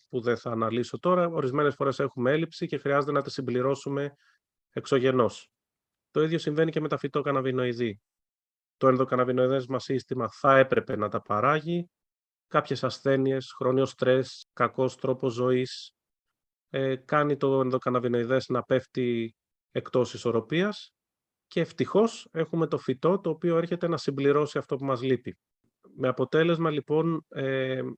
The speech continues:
όσον αφορά το θέμα της δοσολογίας, ένα μεγάλο πλεονέκτημα είναι ότι, ε,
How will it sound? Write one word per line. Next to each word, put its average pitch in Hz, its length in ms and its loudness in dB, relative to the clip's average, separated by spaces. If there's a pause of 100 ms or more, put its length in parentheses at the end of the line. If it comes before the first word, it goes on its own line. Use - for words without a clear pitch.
όσον 147 300 -6
αφορά 139 320 0
το 143 120 -6
θέμα 143 280 -4
της 143 140 -8
δοσολογίας, 127 920 -4 (380)
ένα 131 280 -2
μεγάλο 143 380 2
πλεονέκτημα 123 840 2
είναι 131 160 0
ότι, 120 280 -2
ε, - 120 -6